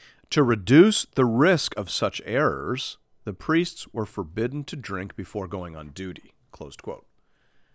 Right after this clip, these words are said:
And I think that makes sense. Uh, we would say the same thing to a hydro worker, I think, wouldn't we? "Mistakes in your line of work are likely to be fatal, so very wise to keep your wits about you."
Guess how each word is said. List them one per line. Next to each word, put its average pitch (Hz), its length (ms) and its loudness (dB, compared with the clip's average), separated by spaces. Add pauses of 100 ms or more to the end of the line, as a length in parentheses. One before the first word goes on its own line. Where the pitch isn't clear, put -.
(380)
And 135 80 -4
I 165 40 -2
think - 180 -6
that 120 140 0
makes 127 200 0
sense. - 440 0
Uh, 107 160 -8
we 131 320 4
would 170 140 8
say 165 220 6
the 135 140 2
same 160 280 0
thing 156 200 0
to 127 100 4
a 98 40 4
hydro 160 440 0
worker, 82 280 -10
I 73 60 -8
think, 85 240 -12
wouldn't 131 140 -4
we? 254 120 -2 (680)
"Mistakes 190 680 8
in 147 220 2
your 147 220 6
line 160 180 10
of 156 100 2
work 117 240 2
are 117 160 4
likely 131 320 4
to 147 140 2
be 139 100 4
fatal, 127 400 2 (500)
so 80 600 -8
very 143 380 8
wise 139 800 4
to 92 120 -12
keep - 360 -4
your 107 240 0
wits 107 300 -2
about 101 480 -2
you." - 280 -18